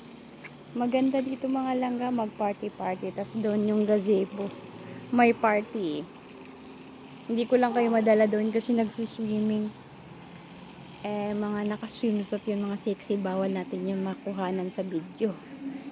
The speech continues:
<laughs> Kasi mga dalaga. So, yun yung itsura dito, mga langga. Wala pang Christmas light yan. Magkakaroon to ng Christmas light. Hindi pa naasikaso.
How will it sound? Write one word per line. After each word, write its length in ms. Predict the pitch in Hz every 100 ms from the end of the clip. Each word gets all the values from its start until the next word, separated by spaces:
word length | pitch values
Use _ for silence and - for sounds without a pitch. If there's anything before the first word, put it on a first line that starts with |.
| - - - - - - -
<laughs> 320 | 269 214 214 214
Kasi 160 | 202
mga 320 | 214 202 196
dalaga. 640 | 190 190 185 180 175 453 466 453 453 - 440 381 - -
So, 80 | 262
yun 240 | 285 311
yung 160 | 330 302
itsura 480 | 277 277 269 262 247
dito, 240 | 240 240
mga 240 | 226 220 214
langga. 800 | 208 226 220 196 190 190 190 190 185 - - - - - - - - -
Wala 240 | 226 233 233
pang 160 | 233
Christmas 480 | 226 226 - 220 202
light 240 | 208 196 190
yan. 140 | 190
Magkakaroon 560 | 196 202 233 247 233 233
to 80 | 233
ng 180 | 220
Christmas 540 | 220 214 208 202 196 196
light. 240 | 190 185 - - - - -
Hindi 240 | 233 226
pa 160 | 226 220
naasikaso. 840 | 208 175 196 214 - 180 175 -